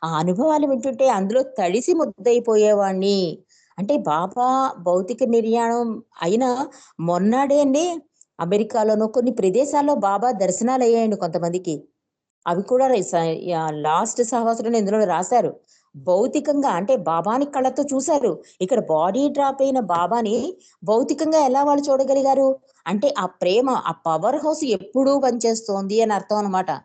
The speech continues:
ఆ ప్రేమ ప్రవాహంలో లోటు లేదు, మనలోనే లోటు. అదే చెప్తున్నాడు ఇక్కడ. ముఖ్యంగా రోజంతా సమాధిలో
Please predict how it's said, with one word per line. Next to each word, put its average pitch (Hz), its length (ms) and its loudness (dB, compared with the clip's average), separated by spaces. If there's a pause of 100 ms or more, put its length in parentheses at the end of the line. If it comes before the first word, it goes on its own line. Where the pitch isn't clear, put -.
(340)
ఆ - 20 -4
ప్రేమ 202 380 0
ప్రవాహంలో 269 760 0
లోటు 233 300 0
లేదు, 240 240 2
మనలోనే 190 600 0
లోటు. 202 460 0 (280)
అదే 165 300 2
చెప్తున్నాడు 185 460 -2
ఇక్కడ. 175 220 -2 (420)
ముఖ్యంగా 320 480 0
రోజంతా 262 600 2
సమాధిలో 196 760 0